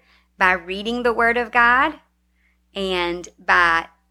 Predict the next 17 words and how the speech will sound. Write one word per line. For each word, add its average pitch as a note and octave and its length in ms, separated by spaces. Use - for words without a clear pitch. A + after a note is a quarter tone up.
testing A#3 500
it A#3+ 220
to A3 100
see A3 420
if - 200
what - 180
you're F#3+ 100
praying A3+ 460
about A#3+ 540
is G3 160
already G3+ 760
answered C4 520
in C4+ 160
the C4+ 100
Word C4 220
of C4 120
God, C4+ 440